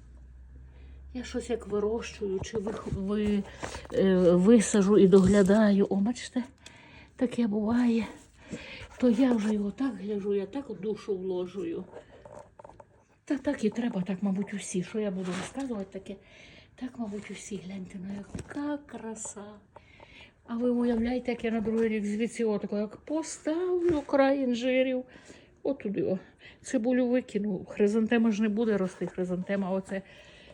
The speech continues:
перецвіте і все. Оце самосів. Самі насіялися, в'яжуться, нічого їм не треба робити, гляньте.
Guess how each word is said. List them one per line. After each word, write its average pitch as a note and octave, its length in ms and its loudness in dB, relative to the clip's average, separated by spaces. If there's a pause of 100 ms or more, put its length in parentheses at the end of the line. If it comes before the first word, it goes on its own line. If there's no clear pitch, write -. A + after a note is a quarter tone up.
(140)
перецвіте G3+ 600 -4
і G3+ 180 -4
все. - 260 -10 (1500)
Оце G#3+ 260 -12
самосів. G3+ 640 -8 (1600)
Самі G3 360 -4
насіялися, C4+ 840 -4 (1400)
в'яжуться, B3 960 -2 (640)
нічого G3 340 -2
їм E3 180 -2
не E3 140 -2
треба G3 360 -2
робити, A#3+ 480 -2
гляньте. F#3+ 420 -8